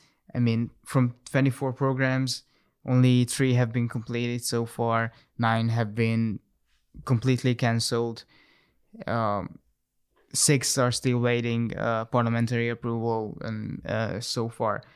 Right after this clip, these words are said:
out of the, uh, fifty-two jets they wanted to, um, buy until twenty twenty, only seventeen have been bought. No tanks whatsoever, uh, no corvettes, no submarines.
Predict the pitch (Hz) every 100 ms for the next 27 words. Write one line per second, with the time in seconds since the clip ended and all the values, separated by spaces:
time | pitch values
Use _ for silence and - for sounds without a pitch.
0 | _ - 113 113 113 113 113 107 - _
1 | _ _ - - - - 80 92 139 123
2 | 127 127 117 - 117 113 - - _ _
3 | - 120 117 120 117 107 117 110 - 107
4 | 110 107 104 101 110 120 - 120 117 113
5 | 113 117 117 _ _ _ - 117 113 113
6 | - 117 117 120 123 123 120 117 _ _
7 | 127 117 117 - 127 120 120 123 117 113
8 | 110 113 113 113 113 117 _ _ - 123
9 | 117 113 120 120 123 - - - 123 117
10 | 127 123 123 123 127 123 _ _ - 110
11 | 101 98 117 110 - 120 120 123 120 -
12 | 110 110 - 117 117 117 117 117 120 -